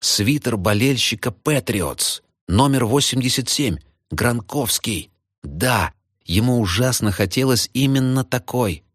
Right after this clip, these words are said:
Размер «М». Достаточно свободный, чтобы надеть поверх толстовки. Линк разглядывает содержимое контейнера. Вдруг там ещё что-то.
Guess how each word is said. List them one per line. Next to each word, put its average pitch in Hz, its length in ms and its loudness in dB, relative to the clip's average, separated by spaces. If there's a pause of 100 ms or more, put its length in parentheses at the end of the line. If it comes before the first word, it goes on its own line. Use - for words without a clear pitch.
(220)
Размер 107 540 2
«М». 90 240 2 (460)
Достаточно 98 640 0
свободный, 143 600 2 (140)
чтобы 107 340 0
надеть 90 380 2
поверх 92 380 0
толстовки. - 640 -2 (1040)
Линк 151 320 2
разглядывает 123 680 2
содержимое 101 680 2
контейнера. 76 800 0 (200)
Вдруг 104 380 0
там 117 200 2
ещё 113 380 0
что-то. 73 420 -4